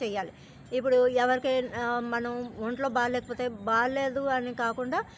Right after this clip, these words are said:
బాగున్నట్టుగా వాళ్ళకి టాబ్లెట్ వేసినట్టుగా ఏ విధంగా అయితే భావిస్తామో ఆ మానసిక భావన మనకి ముఖ్యం అన్నమాట. ఆ మానసిక భావాన్ని మనము తెప్పించుకోవాలి.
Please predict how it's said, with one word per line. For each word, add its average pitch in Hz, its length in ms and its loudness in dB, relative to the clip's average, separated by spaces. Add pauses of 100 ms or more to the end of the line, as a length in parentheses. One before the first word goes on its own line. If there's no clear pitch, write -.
(240)
బాగున్నట్టుగా 269 880 2
వాళ్ళకి 254 400 0
టాబ్లెట్ 240 480 0
వేసినట్టుగా 240 640 -2
ఏ 220 220 -2
విధంగా 220 400 -4
అయితే 220 200 -4
భావిస్తామో 196 800 -6
ఆ 226 360 2
మానసిక 247 720 -2
భావన 226 680 0
మనకి 226 420 -8
ముఖ్యం 240 400 -6
అన్నమాట. 190 320 -8 (540)
ఆ 220 80 0
మానసిక 240 500 -4
భావాన్ని 233 540 -2
మనము 220 420 -6 (180)
తెప్పించుకోవాలి. 185 640 -6